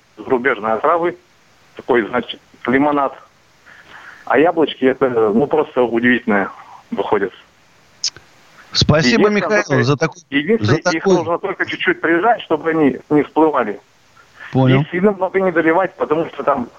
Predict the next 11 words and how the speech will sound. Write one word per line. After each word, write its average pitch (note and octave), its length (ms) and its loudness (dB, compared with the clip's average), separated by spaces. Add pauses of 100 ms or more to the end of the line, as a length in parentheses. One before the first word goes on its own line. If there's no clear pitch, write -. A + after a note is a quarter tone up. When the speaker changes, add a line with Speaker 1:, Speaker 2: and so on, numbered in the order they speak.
Speaker 1:
ну, A#2+ 300 2
ну, D#3 200 0
брожение F3 560 -2
немножко D#3 360 -2
будет. C3+ 220 -2 (920)
Но C#3+ 200 2
это D#3+ 140 -4
все D#3+ 180 -2
безопасно, C#3 560 -2
и C3 100 -2
все C#3+ 220 -2